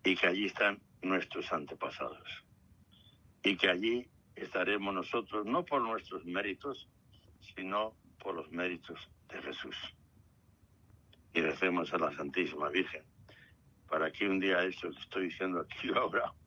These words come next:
medio tar-, tartamudeando, lo disfrutemos todos como realidad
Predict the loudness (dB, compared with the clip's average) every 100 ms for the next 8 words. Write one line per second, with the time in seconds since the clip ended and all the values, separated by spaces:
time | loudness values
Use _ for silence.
0 | -20 -20 -20 -20 -20 -6 0 0 0 0
1 | 0 -2 -10 -20 -20 -20 -8 0 0 0
2 | -2 0 2 4 4 0 -2 -6 -20 -20
3 | -20 -20 -20 -20 -20 -20 -20 -20 -20 -10
4 | 0 0 0 -4 -16 -16 -4 0 0 -2
5 | -4 -2 -2 -2 -4 -6 -8 -10 -16 -20
6 | -20 -20 -20 -20 -20 -20 -20 -8 -4 -2
7 | -2 -2 -2 -4 -4